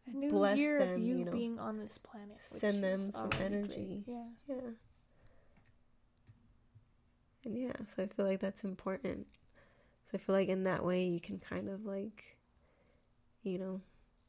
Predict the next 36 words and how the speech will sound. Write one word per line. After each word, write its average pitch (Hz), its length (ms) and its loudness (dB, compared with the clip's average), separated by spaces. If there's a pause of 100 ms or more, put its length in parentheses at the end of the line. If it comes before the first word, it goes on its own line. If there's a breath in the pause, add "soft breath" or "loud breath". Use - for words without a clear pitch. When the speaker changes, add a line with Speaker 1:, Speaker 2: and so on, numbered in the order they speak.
Speaker 2:
speak - 440 -4
over 185 280 0
people's - 320 -8
situations. - 720 -6
I 190 40 0
mean, 196 260 2
you 214 160 0
know, 190 120 6
not 202 200 2
necessarily. 196 600 0
I 190 60 2
feel 196 180 0
like 175 200 0
you 180 100 -2 (680 loud breath)
don't, - 280 -2 (480)
like, - 180 -4
have - 320 -4
to 208 80 0
take 220 360 -2
those, 233 360 -2 (120)
that 208 160 -4
people, 247 400 -8 (720)
like, - 180 -2 (420)
you 208 80 0
don't 208 120 6
have 202 140 4
to 208 60 -8
take - 280 -2
that 220 200 2 (1120 loud breath)
energy, 233 580 2
I 302 40 2
guess, 320 440 -2
if 262 120 -2
you 269 60 2
don't 277 200 0
want. 269 220 0